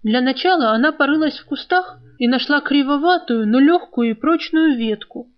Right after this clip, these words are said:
Обломала сухие сучки, и получилась удобная палка, чтобы карабкаться по холмам и вообще чувствовать себя увереннее. С выбором пути Рыска поступила, как всегда, что первым в голову пришло.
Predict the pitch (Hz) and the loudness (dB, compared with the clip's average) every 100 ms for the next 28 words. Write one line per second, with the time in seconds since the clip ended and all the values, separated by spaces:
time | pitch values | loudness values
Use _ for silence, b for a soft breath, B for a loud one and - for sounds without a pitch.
0 | _ _ 220 233 277 302 311 294 294 - | _ _ -4 -2 0 0 -2 -2 -6 -2
1 | 294 302 302 294 - - 349 240 233 226 | -2 0 -2 -6 -6 -4 -2 -2 -2 -2
2 | 220 330 320 254 247 285 285 311 302 302 | 0 0 0 0 -2 0 0 0 0 -2
3 | 240 202 202 214 226 208 214 254 294 - | -4 -6 -10 -10 -6 -4 -2 -2 -2 -4
4 | 254 254 247 - 262 269 330 359 233 240 | -6 -6 -8 -6 -4 -2 -2 -4 -4 -4
5 | 240 330 320 285 277 247 220 220 208 233 | -2 -4 -2 -6 -6 -4 -4 -4 -4 -2
6 | 269 233 208 196 190 202 233 247 247 _ | -2 -4 -6 -6 -10 -12 -16 -16 -20 _
7 | _ - _ - - _ - - - _ | _ -20 _ -20 -20 _ -20 -20 -20 _
8 | _ _ - - 233 285 285 285 269 294 | _ _ -18 -6 -2 -2 -2 -2 -2 -4
9 | - 330 262 285 - 277 254 - - 294 | 0 0 0 -2 -4 -6 -6 -6 -2 0
10 | 294 285 294 - 320 277 226 196 - _ | 0 -2 -6 -6 -6 -4 -6 -8 -12 _
11 | _ _ - 294 285 311 302 277 233 220 | _ _ -6 -4 -2 -2 -2 -2 -2 -4
12 | 196 190 196 170 196 - - 196 214 | -4 -6 -10 -8 -8 -8 -12 -14 -14